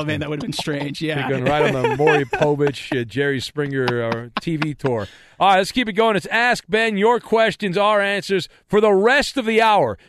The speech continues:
Speaker 1: which sounds really impressive. When I say the rest of the hour, man, that sounds impressive. It's not that impressive. All right, next.
Speaker 2: All right, uh, this is actually for the crew.
Speaker 1: Oh, the crew.
Speaker 2: This is another one for the crew.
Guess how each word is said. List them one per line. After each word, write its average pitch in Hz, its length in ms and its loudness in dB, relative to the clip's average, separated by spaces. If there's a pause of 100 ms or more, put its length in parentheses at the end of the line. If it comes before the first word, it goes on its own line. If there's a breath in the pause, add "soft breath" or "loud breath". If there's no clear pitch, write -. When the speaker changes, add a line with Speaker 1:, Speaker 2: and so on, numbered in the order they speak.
Speaker 1:
which 220 180 -2
sounds 285 480 2
really 302 400 0
impressive. 208 380 0 (240 loud breath)
When 196 140 2
I 302 100 2
say 277 220 -2
the 226 100 4
rest 226 240 0
of 196 60 -4
the 190 100 2
hour, 170 180 2
man, 247 340 2
that 190 200 0
sounds 160 300 -2
impressive. 139 400 -4 (240 soft breath)
It's 139 160 -6
not 160 160 -2
that 127 180 -4
impressive. 107 340 -4 (200 soft breath)
All 170 80 4
right, 143 100 0
next. 262 460 2 (420)
Speaker 2:
All 185 80 2
right, 208 240 2
uh, 180 180 0
this 262 200 -2
is 311 60 -2
actually 302 200 0
for 277 100 -4
the 202 80 -2
crew. 208 580 -4 (120)
Speaker 1:
Oh, 359 240 6
the 247 120 0
crew. 359 520 2
Speaker 2:
This 202 140 2
is 247 100 -2
another 269 260 0
one 226 140 2
for 202 100 -2
the 180 80 0
crew. 175 280 -2